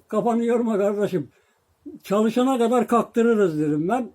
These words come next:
Ve başladık kalkmaya. O da kalktırıyor. Sonra direksiyona geçti. Araba çalıştı. Adam bana teşekkür etti. Ben de işime gittim.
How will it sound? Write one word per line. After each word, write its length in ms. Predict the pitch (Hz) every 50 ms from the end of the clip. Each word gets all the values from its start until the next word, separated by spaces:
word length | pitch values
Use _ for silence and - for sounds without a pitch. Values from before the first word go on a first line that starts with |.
| _ _ -
Ve 200 | 226 185 214 220
başladık 500 | 247 247 233 - - 196 175 170 151 -
kalkmaya. 460 | - 175 151 - - 165 180 196 214
O 100 | 220 226
da 140 | 226 214 -
kalktırıyor. 520 | - 170 147 - _ - 156 180 208 208
Sonra 400 | - - 226 220 196 202 190 175
direksiyona 560 | 190 208 220 208 - - - 220 214 214 214
geçti. 340 | 202 175 170 - - - -
Araba 320 | 202 196 208 220 202 190 170
çalıştı. 600 | - - 214 220 196 160 147 - - 208 220 220 _ _ _ _ _ _ _ _ _ _ _ _ -
Adam 400 | 220 233 220 214 208 196 190 208
bana 360 | 220 214 202 208 226 233 - _
teşekkür 460 | - 220 202 - 226 190 - - 190
etti. 360 | 175 156 - - - 233 220 208
Ben 220 | 220 202 185 175
de 100 | 202 220
işime 340 | 214 - - 226 214 208 190
gittim. 320 | 160 143 - - - 110